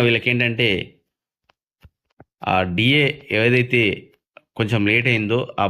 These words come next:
బకాయిలను కూడా ఒక్కొక్క నెలతో కలిపి, అంటే జూన్, జూలై, అలాగే ఆగస్టు, సెప్టెంబర్ వీటితో కలిపి ఆ బకాయిలను కూడా చెల్లిస్తా ఉన్నారు. ఇది ఎప్పటి డిఏ అంటే జనవరి రెండు వేల ఇరవై నాలుగు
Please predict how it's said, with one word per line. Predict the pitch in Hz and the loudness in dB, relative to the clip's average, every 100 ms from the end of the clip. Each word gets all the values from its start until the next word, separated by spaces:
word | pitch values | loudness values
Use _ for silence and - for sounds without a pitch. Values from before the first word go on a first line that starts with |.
| 90 | 0
బకాయిలను | 98 135 135 131 127 | -2 0 2 2 0
కూడా | 117 127 110 90 - _ _ _ _ - | 0 2 2 0 -6 _ _ _ _ -10
ఒక్కొక్క | 98 127 131 | -6 -4 0
నెలతో | 117 120 123 113 | 0 0 2 2
కలిపి, | 104 95 87 - - | 0 0 -4 -6 -10
అంటే | 104 107 104 90 - _ _ _ - 87 | -4 -2 0 -2 -6 _ _ _ -8 -6
జూన్, | 98 120 123 127 - _ - 85 | 0 2 2 0 -6 _ -10 -4
జూలై, | 104 110 113 - - _ _ _ _ _ | 0 2 0 -2 -12 _ _ _ _ _
అలాగే | - 104 107 76 | -4 -2 0 0
ఆగస్టు, | 87 110 113 - 117 113 - _ - - | 0 0 -2 -4 -6 -6 -8 _ -12 -4
సెప్టెంబర్ | 107 - 113 107 95 | -4 -2 -2 -2 -2
వీటితో | 117 123 131 | -2 0 0
కలిపి | 117 110 113 | 0 0 0
ఆ | 113 87 | -2 0
బకాయిలను | 98 98 135 127 117 | -2 0 2 2 2
కూడా | 120 107 | 2 0
చెల్లిస్తా | - 104 101 - | -2 -4 -2 -2
ఉన్నారు. | 98 98 110 101 - - - _ _ _ | -2 0 0 -2 -6 -18 -20 _ _ _
ఇది | 120 120 | -2 0
ఎప్పటి | 113 127 135 | 0 0 0
డిఏ | 131 120 | 2 2
అంటే | 113 107 127 98 95 - _ - 85 107 | 0 -2 0 0 -4 -12 _ -12 -8 -2
జనవరి | 110 120 120 | 0 4 2
రెండు | 104 107 | 2 0
వేల | 107 107 | 0 2
ఇరవై | 98 98 | 2 0
నాలుగు | 95 92 | 0 0